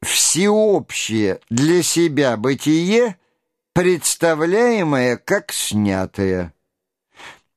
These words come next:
Истинное же размышление об этом неизвестном также приводит к заключению, что оно как раз существует для самосознания, как его отрицательное,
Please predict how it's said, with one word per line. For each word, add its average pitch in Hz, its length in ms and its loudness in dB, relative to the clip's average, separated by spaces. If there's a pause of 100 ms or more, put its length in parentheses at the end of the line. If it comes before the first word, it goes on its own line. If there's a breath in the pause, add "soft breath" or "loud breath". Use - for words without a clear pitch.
(140)
Истинное 127 1080 2
же 113 240 -2
размышление 117 1300 0
об 120 300 -2
этом 123 420 -2
неизвестном 110 1160 0 (340)
также 170 640 0
приводит 151 640 0
к 113 80 -4
заключению, 180 1160 0 (220)
что - 380 0
оно 160 480 0
как 196 240 -4
раз 190 280 0
существует 220 1300 0
для 147 280 2
самосознания, 156 1400 0
как - 320 -4
его 170 480 0
отрицательное, 101 1500 -4